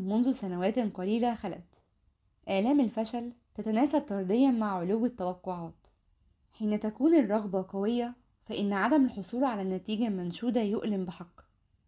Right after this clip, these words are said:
فالفشل في الحصول على شيء ترغب فيه بشدة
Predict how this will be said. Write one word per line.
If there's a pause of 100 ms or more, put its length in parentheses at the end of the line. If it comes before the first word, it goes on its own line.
(140)
فالفشل
في
الحصول
على
شيء
ترغب
فيه
بشدة